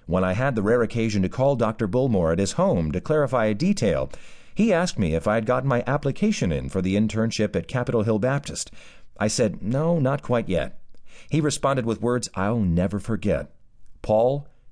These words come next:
pursue that with vigor." He didn't have to tell me twice. I turned in the application by the end of that week.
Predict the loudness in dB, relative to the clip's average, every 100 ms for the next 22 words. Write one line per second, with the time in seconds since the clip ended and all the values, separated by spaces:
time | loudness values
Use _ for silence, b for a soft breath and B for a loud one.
0 | -16 -4 -2 0 2 2 2 0 -2 -2
1 | -2 -2 0 0 0 -2 -6 -20 -20 -20
2 | -20 -18 b b b -4 0 2 2 0
3 | -2 0 2 2 2 2 0 0 -6 -12
4 | B B -2 -2 0 2 4 4 4 2
5 | 0 -2 -2 0 2 2 2 2 2 2
6 | 0 0 -2 -4